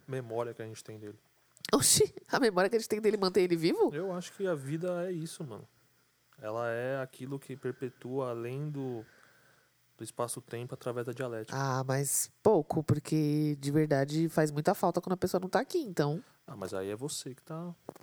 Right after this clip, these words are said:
Speaker 1: tá
Speaker 2: Ah, sou eu,
Speaker 1: colocando
Speaker 2: sou.
Speaker 1: nesse ponto.
Speaker 2: Então,
Speaker 1: Tem
Speaker 2: mas
Speaker 1: gente que, mano, tem gente que não sente saudade de ninguém, mano.
Speaker 2: Ah, não é possível, não. Não é
Speaker 1: É.
Speaker 2: possível. Eu não acredito que d-, uma pessoa não sente saudade de ninguém.
Speaker 1: É, não, é verdade.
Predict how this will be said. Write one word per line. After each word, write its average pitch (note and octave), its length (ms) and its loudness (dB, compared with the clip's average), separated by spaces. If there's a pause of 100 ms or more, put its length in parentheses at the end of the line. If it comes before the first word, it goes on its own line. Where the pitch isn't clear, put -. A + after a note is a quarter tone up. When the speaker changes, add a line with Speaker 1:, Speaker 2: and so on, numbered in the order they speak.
(140)
Speaker 1:
tá A#2+ 340 -4
Speaker 2:
Ah, A3+ 140 4
sou A#3+ 260 6
eu, A#3 140 6
Speaker 1:
colocando C#3+ 180 4
Speaker 2:
sou. F3+ 140 6
Speaker 1:
nesse D#3 200 -4
ponto. B2+ 540 -6 (460)
Speaker 2:
Então, A#3 160 4
Speaker 1:
Tem - 140 0
Speaker 2:
mas D3+ 120 4
Speaker 1:
gente D#3 240 0
que, G#3 100 -2
mano, C4 220 -2
tem C3 160 -4
gente C#3 180 -6
que D#3 100 -2
não E3+ 100 -2
sente F3+ 220 -6 (160)
saudade D#3+ 360 -2
de D#3+ 80 -2
ninguém, B3 340 -4
mano. D#3+ 120 4
Speaker 2:
Ah, D3 300 2
não G3+ 160 2
é F#3 80 0
possível, C3+ 540 -6
não. D3 180 -2 (220)
Não F3+ 100 2
é A3 40 2
Speaker 1:
É. G3 40 0
Speaker 2:
possível. - 300 -2
Eu D3 40 2
não D#3 60 4
acredito G#3 340 2
que D#3 160 -2 (340)
d-, - 160 6
uma E3+ 140 4
pessoa E3 260 4
não E3 80 4
sente E3+ 160 2
saudade E3 300 6
de E3 120 0
ninguém. D#3+ 520 2 (680)
Speaker 1:
É, G#2 280 -6
não, F#2+ 180 -10
é F#2 60 -10
verdade. F#2+ 380 -10